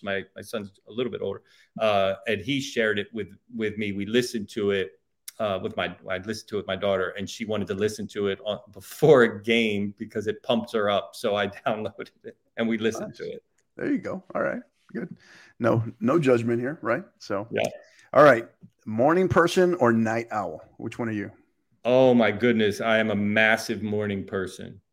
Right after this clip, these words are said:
Speaker 1: I'm a, I, I get up five thirty almost every single day and do my,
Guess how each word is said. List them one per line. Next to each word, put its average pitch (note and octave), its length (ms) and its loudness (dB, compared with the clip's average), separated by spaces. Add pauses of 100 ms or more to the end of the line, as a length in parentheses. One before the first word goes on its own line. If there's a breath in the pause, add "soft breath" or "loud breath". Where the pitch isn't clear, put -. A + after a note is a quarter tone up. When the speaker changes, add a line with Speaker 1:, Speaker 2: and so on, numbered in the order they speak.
(200)
Speaker 1:
I'm G2 200 -6
a, F#2+ 180 -8 (140)
I, G2 260 -2 (120)
I G#2 80 -4
get G#2 240 0
up G#2+ 180 0
five G#2 300 -2
thirty G#2 380 0
almost G2+ 420 -2
every G#2+ 320 -4
single G#2 320 -6
day G2 420 0
and F#2+ 160 -8
do G2+ 160 -6
my, F#2 440 0